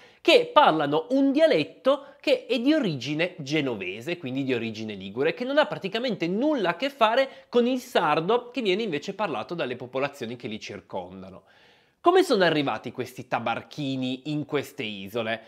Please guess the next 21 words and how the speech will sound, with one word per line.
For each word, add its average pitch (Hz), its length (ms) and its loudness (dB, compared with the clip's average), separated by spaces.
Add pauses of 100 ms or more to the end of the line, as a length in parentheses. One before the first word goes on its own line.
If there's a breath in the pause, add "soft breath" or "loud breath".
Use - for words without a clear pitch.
(100)
Beh, 196 320 6
ovviamente 156 440 2
una 120 100 -2
prima 139 240 0
risposta 131 460 -2
sembra 120 300 -4
semplicissima, 117 840 -4
saranno 151 520 2
i 139 60 -2
discendenti 135 840 -2
di 123 100 -4
mercanti 135 640 -2
genovesi 127 720 -2 (240 loud breath)
che 131 280 -2
commerciavano 143 800 0
con 147 120 -4
la 160 100 -2
Sardegna, 214 680 0 (340 loud breath)
e 320 120 -2
invece 147 400 -2
no, 101 240 -8